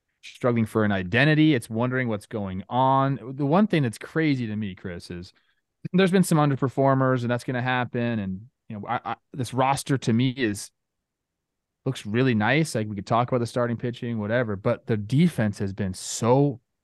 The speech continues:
bad this year. Last year, they saved six defensive run saves. They saved sixty-seven runs. They're fourth in baseball.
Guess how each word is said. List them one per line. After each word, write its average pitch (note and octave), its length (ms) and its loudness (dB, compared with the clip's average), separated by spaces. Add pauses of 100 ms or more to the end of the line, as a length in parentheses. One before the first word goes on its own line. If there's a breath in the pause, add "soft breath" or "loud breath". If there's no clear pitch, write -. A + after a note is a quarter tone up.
(100)
bad B2+ 460 4
this - 360 -12
year. D#2+ 320 -12 (300)
Last D#3 420 4
year, E3+ 160 4
they C#3+ 120 2
saved B2 280 -2
six - 300 -6 (180)
defensive D#3 540 0
run D#3 200 2
saves. - 440 -4 (600)
They A#2 80 -4
saved G#2+ 260 -4
sixty-seven D#3+ 680 2
runs. C3 300 4
They're F#2+ 140 -2
fourth C#3 380 -2
in D3 100 2
baseball. B2 760 0